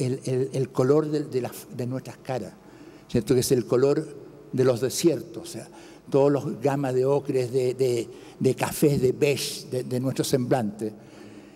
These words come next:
es, no son, es el color de los desiertos. Entonces, esa, esa, por así decirlo, hermandad profunda entre, entre los paisajes, lo-,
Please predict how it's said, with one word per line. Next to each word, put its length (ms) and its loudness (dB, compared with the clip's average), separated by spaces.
es, 400 0
no 160 0
son, 500 0
es 480 0
el 140 -4
color 320 0
de 100 -2
los 160 -4
desiertos. 540 -4
Entonces, 340 0
esa, 280 0
esa, 240 2
por 160 2
así 200 4
decirlo, 480 2
hermandad 800 0
profunda 720 0
entre, 560 -2
entre 320 -2
los 140 -4
paisajes, 760 -4
lo-, 180 -2